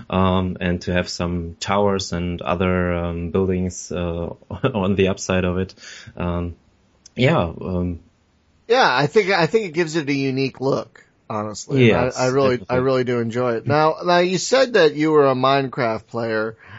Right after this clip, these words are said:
Speaker 2: and
Speaker 1: Yeah, so
Speaker 2: that
Speaker 1: it's more Famula. Sorry to interrupt you.
Speaker 2: No, no, good,
Speaker 1: <laughs>
Speaker 2: no, no, that's fine. Uh,
Speaker 1: Yeah.
Speaker 2: you said that you were a Minecraft player and you saw people making, like, yeah, I saw people making X-Wings and things in Minecraft, but they didn't go anywhere.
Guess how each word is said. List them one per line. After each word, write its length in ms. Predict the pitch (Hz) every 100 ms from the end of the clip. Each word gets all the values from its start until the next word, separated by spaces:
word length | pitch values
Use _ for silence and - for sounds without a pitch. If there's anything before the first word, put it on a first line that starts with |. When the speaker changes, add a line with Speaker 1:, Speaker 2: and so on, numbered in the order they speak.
| - _ -
Speaker 2:
and 280 | 120 113 113
Speaker 1:
Yeah, 80 |
so 100 | 117
Speaker 2:
that 100 | 117
Speaker 1:
it's 80 | -
more 120 | 165
Famula. 480 | 165 156 139 107 90
Sorry 240 | - 104 98
to 120 | 101
interrupt 420 | 90 92 92 -
you. 120 | 85
Speaker 2:
No, 220 | 190 190 170
no, 220 | 165 143
good, 160 | 139
Speaker 1:
<laughs> 80 | 117
Speaker 2:
no, 160 | 170 139
no, 100 | 127
that's 160 | 127
fine. 280 | - 131 107 - - -
Uh, 220 | 139 143 143
Speaker 1:
Yeah. 80 |
Speaker 2:
you 60 | 151
said 300 | 143 208 185
that 280 | 190 170 143
you 100 | 156
were 140 | 147
a 60 | 135
Minecraft 640 | 127 131 135 135 123 113
player 260 | - 120 113
and 100 | 110
you 60 | 110
saw 240 | 131 120
people 260 | 110 113 110
making, 340 | 113 113 110
like, 200 | 110 104 -
yeah, 180 | 180 156
I 100 | 143
saw 220 | 196 170
people 220 | 143 127
making 240 | 120 110 107
X-Wings 540 | 110 - 117 110 107
and 120 | 107
things 260 | 107 110 110
in 80 | 110
Minecraft, 480 | 110 113 - 107 107
but 140 | 143
they 100 | 143
didn't 260 | 127 156 143
go 160 | 139 156
anywhere. 300 | 139 117